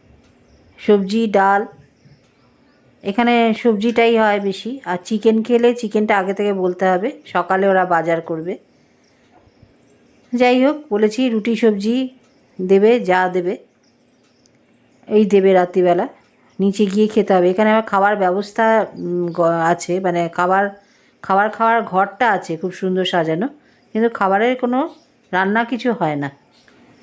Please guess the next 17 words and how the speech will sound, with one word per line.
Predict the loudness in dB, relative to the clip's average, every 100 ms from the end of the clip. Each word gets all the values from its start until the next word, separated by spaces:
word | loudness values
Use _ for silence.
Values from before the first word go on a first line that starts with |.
| -16 0
ইউথ | 4 4 4
হস্টেল | 2 2 2
যেহেতু | 2 2 0
সরকারি | 0 0 0 0 0
ব্যাপার, | 2 2 0 -2
সব | -2 -4 -4
কিছুই | -6 -2 0
বেশ | 0 0 -2 -8 -6 -2
বড় | 2 4 2
সড়ো। | 2 0 0 -4 -16 _ _ _ _ _ -2
এই | 0
যে, | 4 4 6 4
আহ, | 2 0 4 4 4 4
ব্যালকনিতে | 2 0 2 0 2 2
বসার | 2 0 0 0
জায়গা | 2 4 4
দোলনার | 4 4 4 2 0 -2 -6